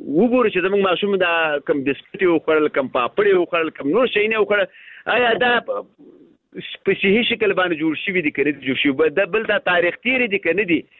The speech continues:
ځکه زیات دوکانداران سره زه په خپله چې زه، زه اکثره لاړ شم، کله ضرورت پیدا شي، دوکانداران ما ته وایي، وایي، په دې، زموږ په وطن کې وایي، دا د تاریخونو خبرې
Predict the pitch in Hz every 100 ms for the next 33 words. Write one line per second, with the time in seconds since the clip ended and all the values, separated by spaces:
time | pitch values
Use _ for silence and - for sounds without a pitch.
0 | - - 226 233 247 262 240 233 220 233
1 | 254 208 214 269 233 - 294 254 202 196
2 | 196 165 190 170 - 151 - 196 170 190
3 | 175 170 156 131 156 131 135 156 143 139
4 | 165 - - - - - - - 180 180
5 | 196 226 220 214 208 214 220 208 - 170
6 | 160 - - 135 143 202 214 190 185 233
7 | 226 185 175 170 160 147 135 190 208 151
8 | 156